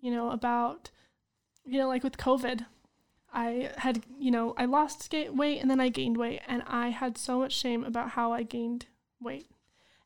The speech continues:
And, and I knew in my head, like, "Oh, I shouldn't feel this way, blah, blah, blah." You know, like, we know with our head, but then we're feeling something different in our body. And so sitting in front of the mirror and allowing myself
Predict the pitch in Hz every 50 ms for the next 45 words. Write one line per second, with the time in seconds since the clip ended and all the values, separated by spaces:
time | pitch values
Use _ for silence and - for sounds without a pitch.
0 | _ _ - 247 240 240 240 240 240 240 240 226 - - 262 254 254 254 254 269
1 | 277 294 302 294 294 277 269 247 240 247 269 - 302 339 330 311 302 - 320 311
2 | 320 - 320 311 311 - - 311 302 302 294 294 294 285 262 254 262 262 262 247
3 | 247 247 247 254 254 269 269 262 262 269 277 277 269 262 233 - 226 - 240 247
4 | 175 226 247 - - _ _ _ _ _ _ _ - 254 254 247 240 233 233 226
5 | 226 - 240 240 254 233 233 - 247 262 240 - - 247 233 240 233 - - 240
6 | 240 254 277 247 240 220 240 233 240 262 269 254 247 - _ _ _ _ _ _
7 | _ _ _ _ 247 240 220 - - 254 240 - - 262 254 254 247 247 233 -
8 | 247 240 233 233 240 233 233 233 233 233 233 254 269 262 - 262 247 240 240 233
9 | - - - 254 247 240 240 233 233 233 240 247 254 247 240 247 233 - - -
10 | 254 277 269 277 339 - - -